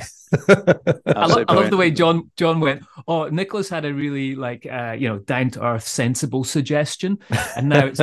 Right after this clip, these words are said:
Speaker 2: turned into you guys are
Speaker 1: <laughs>
Speaker 2: singing
Speaker 1: Yeah.
Speaker 2: Broadway.
Speaker 3: Oh,
Speaker 1: To be
Speaker 3: yeah.
Speaker 1: fair,
Speaker 2: Fuck knows
Speaker 3: Yeah.
Speaker 2: when in the morning.
Speaker 1: to be fair, I
Speaker 3: Yeah.
Speaker 1: took them to one of my fa-, there's a bar called Mustang Harry's, uh, right next to Penn Station, which is usually where I kind of s-, because it's right next to the station when I'm taking off, if I'm going in and out of the, of the city, I'll just take the train in and out.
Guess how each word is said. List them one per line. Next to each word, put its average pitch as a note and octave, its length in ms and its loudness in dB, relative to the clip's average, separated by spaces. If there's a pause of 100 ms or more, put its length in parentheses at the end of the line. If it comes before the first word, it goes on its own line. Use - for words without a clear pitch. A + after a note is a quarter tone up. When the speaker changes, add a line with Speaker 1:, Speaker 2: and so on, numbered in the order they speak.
Speaker 2:
turned C#3+ 240 2
into C3 300 0
you C3 180 -2
guys B2 260 -2
are A#2+ 60 -6
Speaker 1:
<laughs> E3 140 4
Speaker 2:
singing C3+ 280 2
Speaker 1:
Yeah. C#3+ 100 0
Speaker 2:
Broadway. B2 640 -2
Speaker 3:
Oh, A2+ 220 4
Speaker 1:
To A2 40 10
be - 120 8
Speaker 3:
yeah. G#2+ 40 6
Speaker 1:
fair, A2 380 6
Speaker 2:
Fuck G2+ 80 2
knows C3+ 180 6
Speaker 3:
Yeah. C#3 80 4
Speaker 2:
when C#3 160 4
in C3 100 4
the B2+ 60 4
morning. B2 460 2
Speaker 1:
to C3+ 120 4
be B2 140 6
fair, C3 240 8
I - 80 6
Speaker 3:
Yeah. G#2+ 60 0
Speaker 1:
took - 140 4
them C#3 120 6
to C3 140 0
one B2 100 6
of A#2+ 80 4
my G#2+ 80 2
fa-, A#2+ 200 2
there's A2 120 2
a G#2 60 2
bar B2 320 4
called A2+ 280 4
Mustang G#2 500 0
Harry's, G2 640 0 (140)
uh, F#2+ 160 0
right A2 220 2
next G#2+ 220 -2
to - 60 0
Penn G2+ 240 0
Station, F2+ 380 -2
which C3 160 4
is C3+ 140 4
usually D#3+ 400 6
where A#2 160 6
I G#2+ 80 2
kind G#2+ 220 2
of G2 120 2
s-, - 140 -10 (380)
because C3+ 280 4
it's G#2+ 140 0
right A2+ 180 4
next G2+ 220 0
to G#2 60 0
the F#2 40 0
station G2+ 380 0
when G2 80 0
I'm F#2 180 -2
taking G2 300 -2
off, F#2+ 180 0
if F#2 80 -4
I'm G2 80 -4
going F#2+ 180 2
in F#2+ 120 2
and F#2 100 0
out F#2+ 140 0
of F#2 60 -2
the, F#2 160 -4
of F#2 100 -8
the E2+ 80 -6
city, G2+ 420 -2
I'll F#2 80 -6
just - 180 -8
take - 100 -6
the - 80 -10
train F#2+ 200 -4
in G2+ 140 0
and A2+ 100 0
out. B2 160 2